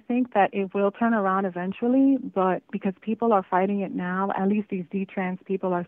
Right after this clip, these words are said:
speaking up. But the thing is, is that it's gonna take maybe a couple of generations before it gets so bad and the effects are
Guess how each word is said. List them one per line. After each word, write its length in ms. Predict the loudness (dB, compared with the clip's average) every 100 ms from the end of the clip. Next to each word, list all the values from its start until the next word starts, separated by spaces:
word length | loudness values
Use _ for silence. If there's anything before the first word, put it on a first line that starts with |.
| _
speaking 400 | -10 -8 -8 -6
up. 240 | -4 -6 -8 _ _ _ _ _ 0
But 140 | 4
the 100 | 4
thing 320 | 6 6 8
is, 360 | 6 6 2 -2 _ 0
is 120 | 2
that 140 | 6 6
it's 100 | 4
gonna 240 | 4 4
take 280 | 4 2 2
maybe 220 | 0 2
a 60 | 2
couple 300 | 2 4 4
of 100 | 4
generations 720 | 0 0 2 0 0 -6 -6 -6
before 640 | -8 -4 0 2 0 -2 -10 _ _ _ _ _ _
it 160 | 0 4
gets 220 | 4 2 2
so 180 | 4 4
bad 540 | 4 2 0 -2 -6 -10 _ _ _ _
and 260 | -4 -2 0
the 120 | 2
effects 380 | 0 4 2 4
are 140 | 0